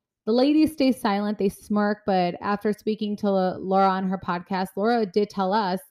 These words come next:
that she spoke about everyone on the show 'cause Margaret literally has said poor things about each and every one of them.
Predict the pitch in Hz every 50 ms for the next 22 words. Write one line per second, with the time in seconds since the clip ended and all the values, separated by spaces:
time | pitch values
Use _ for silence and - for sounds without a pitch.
0 | _ - 170 170 165 170 - - _ _ _ _ _ - 254 254 - 262 262 262
1 | 277 254 254 240 - - 202 208 233 233 196 180 170 170 165 160 - 190 185 180
2 | 175 - - 180 175 185 175 - 196 175 185 180 180 185 202 208 - 196 185 180
3 | 190 190 196 196 208 220 233 220 185 190 180 - - 180 180 - - - 185 185
4 | 190 - - 175 180 202 226 214 - - 190 190 185 180 - _ 214 202 208 202
5 | - - - 208 202 - 196 190 170 - 196 196 196 185 165 156 175 185 185 170
6 | - 185 196 - - 214 208 202